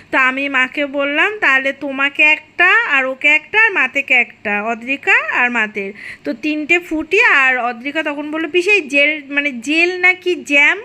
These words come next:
ওই হয়, বাচ্চারা এগুলো বেশি বোঝে, বোঝে, এই জ্যামগুলো আমাকে কিনে দাও।" সেই দোকানে নিয়ে গেছে, ওই জ্যামগুলো নেবে। ওকে একটা দিলাম। এবার মাতে বেরিয়ে যদি দেখে ওর হাতে জ্যাম রয়েছে, আবার লাইটও বলে জ্বলে,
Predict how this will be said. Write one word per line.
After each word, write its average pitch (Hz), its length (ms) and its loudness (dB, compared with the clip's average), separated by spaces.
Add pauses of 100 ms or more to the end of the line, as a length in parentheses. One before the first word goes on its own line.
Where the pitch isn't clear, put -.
ওই 311 220 -2
হয়, 285 380 0
বাচ্চারা 320 480 -2
এগুলো 311 240 -6
বেশি 254 400 -8
বোঝে, 247 480 -6 (340)
বোঝে, 311 180 0
এই 392 80 2
জ্যামগুলো 339 600 0
আমাকে 359 360 -2
কিনে 285 340 -4
দাও।" 202 240 -6
সেই 294 140 -6
দোকানে 285 360 0
নিয়ে 302 240 -2
গেছে, 339 180 -2
ওই 359 60 -2
জ্যামগুলো 269 560 0
নেবে। 277 340 0 (320)
ওকে 277 220 -2
একটা 311 340 2
দিলাম। 302 400 0
এবার 302 200 0
মাতে 277 400 -2
বেরিয়ে 277 380 -4
যদি 285 280 -4
দেখে 262 380 0
ওর 269 200 -2
হাতে 277 260 0
জ্যাম 247 340 0
রয়েছে, 269 460 0
আবার 269 220 2
লাইটও 302 540 0
বলে 285 280 0
জ্বলে, 196 400 -8